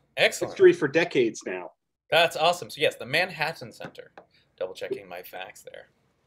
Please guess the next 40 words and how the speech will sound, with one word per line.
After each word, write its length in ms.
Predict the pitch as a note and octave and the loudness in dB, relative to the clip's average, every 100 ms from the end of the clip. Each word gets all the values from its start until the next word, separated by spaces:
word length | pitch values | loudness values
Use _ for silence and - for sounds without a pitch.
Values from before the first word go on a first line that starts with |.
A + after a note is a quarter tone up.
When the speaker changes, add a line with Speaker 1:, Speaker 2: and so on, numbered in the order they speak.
| _ - | _ 6
Speaker 2:
Well, 140 | D#3 | 6
that 220 | C#3 F#3+ B3+ | 8 4 4
is 160 | - | 2
a 80 | F#3 | 2
cool 340 | - F3+ F3+ D#3 | 4 8 8 8
venue 500 | C#3+ D3 D3 C#3+ C3+ _ | 0 0 0 0 -2 _
for 340 | C#3+ C3+ C3 | 4 4 2
a 140 | B2+ A#2+ | -2 -4
seated 760 | - - D3 C#3 C#3+ C3+ C3 | -6 -8 -4 2 4 4 0
theatrical 800 | B2+ B2 C3 C#3 B2+ C3 A#2+ A#2 | -2 0 0 -4 -6 -2 -2 -4
kind 300 | - C#3 B2+ | -6 -4 -4
of 80 | A2+ | -4
presentation. 800 | - B2 A#2+ G#2 D3 D3 - G2 - - - | -4 -4 -4 -6 -4 -4 -6 -10 -14 -6 -4
Is 140 | C3+ | 4
that 240 | F#3+ F3+ | 4 4
the 160 | G3 C3+ | 0 0
average 420 | C3+ C#3+ D#3 - | 0 2 0 -2
kind 240 | - C#3 C3+ | -4 -2 0
of 120 | A#2 | -2
venue 340 | A#2+ C3 B2+ | -2 0 0
on 140 | A#2 B2 | 0 -2
this 160 | C3+ | -4
tour, 420 | - C#3+ F3+ F3+ - - | -2 2 4 2 -4 4
or 140 | C#3+ | 6
is 120 | C#3 D3 | 6 6
it 240 | C#3+ - _ _ | 4 4 _ _
sometimes 600 | - - E3+ E3+ F#3 F3+ | -4 2 2 4 4 4
the 80 | E3+ | -2
screen 340 | - - E3+ E3+ | -6 2 4 6
is 140 | C#3+ | 4
over 240 | C#3+ B2+ | 2 2
here 520 | A2+ - G#3+ C4+ C4 - | -6 -8 -4 -2 -2 -2
<laughs> 20 | |
and 200 | A#2 C3+ | -6 -4
sometimes 520 | - A#3 - G3+ E3 - | -4 -4 0 0 0 -2
the 60 | |
screen 300 | - F3+ D#3+ | -4 0 2
is 120 | D3+ | 2
over 220 | C#3+ C3 A#2+ | -2 -2 -4
there? 160 | G#2+ | -6